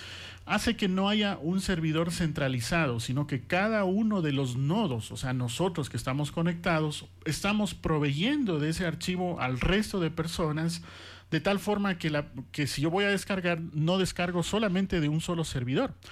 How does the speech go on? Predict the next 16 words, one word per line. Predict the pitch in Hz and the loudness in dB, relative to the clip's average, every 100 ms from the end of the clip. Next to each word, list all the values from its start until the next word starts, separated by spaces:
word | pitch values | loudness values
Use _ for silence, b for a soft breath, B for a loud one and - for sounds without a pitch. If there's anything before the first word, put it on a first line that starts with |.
| B B | B B
sino | - 147 147 156 | -6 0 0 2
que | 160 | 0
descargo | 143 160 165 170 | 0 0 0 0
de | 143 | 0
todos | - 220 262 240 | 2 2 2 0
los | 139 | 0
nodos | 139 170 160 | 0 -2 -2
que | 143 | -4
están | - 151 151 | -2 -2 -2
conectados. | 151 123 - 123 120 101 - - - | -4 -4 -2 0 0 -2 -10 -12 -4
Eso | 196 233 208 | -2 0 2
optimiza | 208 202 190 156 - 147 240 254 | 2 2 0 -2 -2 2 2 0
el | 196 | -2
ancho | 170 190 220 | -2 -2 -2
de | 214 | 0
banda, | 185 180 202 | -2 -2 -4